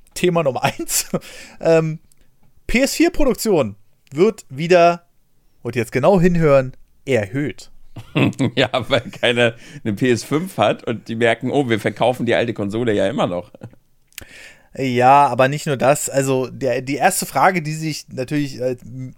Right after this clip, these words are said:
Speaker 1: mir Technik-Enthusiast stellt, ist so,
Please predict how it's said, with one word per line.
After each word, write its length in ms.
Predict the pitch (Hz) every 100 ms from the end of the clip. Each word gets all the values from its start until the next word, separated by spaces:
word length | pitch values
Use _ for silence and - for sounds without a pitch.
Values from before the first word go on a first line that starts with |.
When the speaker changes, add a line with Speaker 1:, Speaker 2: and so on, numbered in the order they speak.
| _
Speaker 1:
mir 640 | 123 127 143 160 147 131
Technik-Enthusiast 1400 | - 185 - 147 - - 151 - 143 131 127 139 - - -
stellt, 580 | - - 127 123 151 - - - - - _ _
ist 220 | 143 143
so, 460 | 156 143 143 143